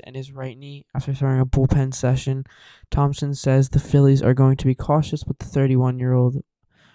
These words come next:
with the plan being to back him off a little and get him going in the next couple of days. Um,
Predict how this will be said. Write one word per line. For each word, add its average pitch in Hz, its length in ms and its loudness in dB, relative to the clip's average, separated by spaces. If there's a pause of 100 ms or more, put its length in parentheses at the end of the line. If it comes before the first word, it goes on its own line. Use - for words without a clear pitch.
(140)
with - 180 -2
the 135 60 -4
plan 139 520 0
being 135 420 -2
to 127 240 0
back 127 300 -2
him 147 180 0
off 127 200 2
a 147 60 2
little 135 360 4
and 135 160 -4
get 131 180 0
him 135 240 -6
going 127 320 0
in 127 100 -4
the 120 60 -6
next 123 320 -10
couple - 440 -10
of 113 380 -4 (1300)
days. 135 800 2 (160)
Um, 135 560 2